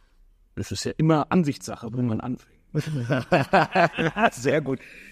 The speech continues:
Speaker 2: Ja, sehr schön.
Speaker 1: Nein, es geht heute um, äh, wir hatten ja jetzt vor kurzem eine Folge mit Sommerwein oder Weine, die man auch gut im Sommer trinken kann. Und jetzt haben wir mal gesagt, äh, wir machen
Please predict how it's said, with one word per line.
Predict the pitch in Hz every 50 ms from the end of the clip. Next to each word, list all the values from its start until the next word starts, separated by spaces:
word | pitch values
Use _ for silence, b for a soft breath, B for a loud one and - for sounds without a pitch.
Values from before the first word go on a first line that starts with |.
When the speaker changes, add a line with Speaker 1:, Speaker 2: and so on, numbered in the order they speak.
| B B
Speaker 2:
Ja, | - 123 131
sehr | 113 127 131 -
schön. | - 127 104 87 B B B B
Speaker 1:
Nein, | 180 214 247
es | 180 - -
geht | - 233 214
heute | 226 226 214 196
um, | - 202 190 185 185 190
äh, | - 175 175 170 165 165 165 160 160 160 156 b b b b b _
wir | 165 156 131 147 156
hatten | - 214
ja | 196 175
jetzt | 175 - -
vor | - 185 160
kurzem | - - 208 - - - 190 180
eine | 175 170 156
Folge | - 175 175 175 175
mit | 165 160 156 147 147
Sommerwein | 156 160 170 165 147 143 135 139 147 196 226 226 220
oder | 202 185 165 151 143 139
Weine, | 147 175 190 185
die | 165 170
man | 165 165 160
auch | 143 151 - -
gut | 190 185 180
im | 160 143
Sommer | 135 165 202 233 233
trinken | - - 233 220 202 214
kann. | 214 - 214 208 196
Und | 160 156
jetzt | 165 170 -
haben | - 180 175
wir | 170
mal | 165 165 160 156
gesagt, | 156 156 143 156 151 147 - - -
äh, | - - 143 139 139 135
wir | 143 143
machen | 139 151 147 - 165 156 151 151